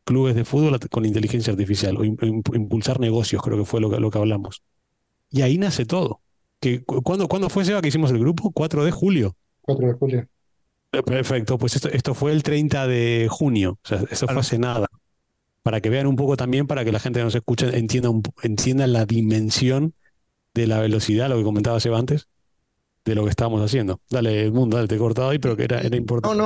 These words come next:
Speaker 3: no, eh, eh, eh, es, es padre conocer la, el dónde estaba cada quien, ¿no? Y entonces, casualmente, días an-, antes, Seba me había platicado,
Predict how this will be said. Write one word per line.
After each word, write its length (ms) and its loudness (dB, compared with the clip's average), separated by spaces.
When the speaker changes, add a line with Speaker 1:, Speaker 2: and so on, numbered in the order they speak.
Speaker 3:
no, 160 -8
eh, 240 -2
eh, 180 -2
eh, 180 -2
es, 200 0
es 180 -2
padre 460 -2
conocer 400 -2
la, 340 0
el 260 0
dónde 220 0
estaba 320 -2
cada 200 0
quien, 240 -2
¿no? 140 -2
Y 80 -2
entonces, 640 -2
casualmente, 840 0
días 400 2
an-, 200 0
antes, 680 -2
Seba 400 -2
me 100 4
había 220 2
platicado, 760 -2